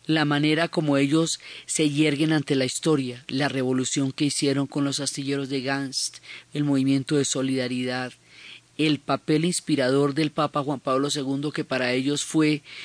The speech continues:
una, un llamado de la historia hacia una rebelión católica.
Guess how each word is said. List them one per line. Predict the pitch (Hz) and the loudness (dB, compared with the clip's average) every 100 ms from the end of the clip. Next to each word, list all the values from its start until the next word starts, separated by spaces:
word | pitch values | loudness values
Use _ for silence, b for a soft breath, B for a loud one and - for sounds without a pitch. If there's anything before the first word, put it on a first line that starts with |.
| B B | B B
una, | 156 160 160 160 156 139 B B B B B | 4 6 6 4 2 0 B B B B B
un | 175 175 | 4 4
llamado | 175 165 170 175 175 | 4 4 4 4 4
de | 160 | 4
la | 135 | 4
historia | 135 - 165 147 120 120 - _ - | 0 0 2 2 -2 -8 -16 _ -4
hacia | 143 - 143 | -2 0 2
una | 147 156 | 2 2
rebelión | 156 139 139 135 | 2 2 2 0
católica. | 151 - 165 143 - | -2 2 2 2 -2